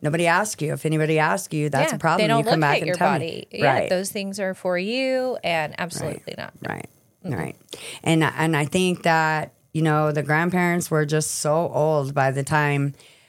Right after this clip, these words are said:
Speaker 1: um, they just come from a different
Speaker 2: Yeah, they didn't talk
Speaker 1: generation.
Speaker 2: about that stuff.
Speaker 1: Not at all.
Speaker 2: Mm-mm. Nope,
Speaker 1: Not at
Speaker 2: nope.
Speaker 1: all.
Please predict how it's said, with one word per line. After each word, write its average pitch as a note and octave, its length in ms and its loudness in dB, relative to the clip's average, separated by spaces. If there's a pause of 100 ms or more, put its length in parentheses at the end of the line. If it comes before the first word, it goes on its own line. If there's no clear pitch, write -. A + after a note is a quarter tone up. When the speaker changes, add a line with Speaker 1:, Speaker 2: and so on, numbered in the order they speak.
(280)
Speaker 1:
um, C#3 400 0 (200)
they D3 160 2
just D#3 220 -2
come E3 180 -2
from D#3+ 200 0
a - 20 2
different D3 460 -2 (400)
Speaker 2:
Yeah, C4 80 0
they - 140 4
didn't C#3+ 200 4
talk - 80 -2
Speaker 1:
generation. E3+ 200 0
Speaker 2:
about D#3 260 -4
that - 180 -10
stuff. F#3 320 -4
Speaker 1:
Not C3+ 200 0
at B2+ 60 -4
all. B1+ 220 0
Speaker 2:
Mm-mm. B3+ 420 -6
Nope, G3 180 -6
Speaker 1:
Not - 20 -10
at - 80 -10
Speaker 2:
nope. A#3 140 -6
Speaker 1:
all. - 120 -16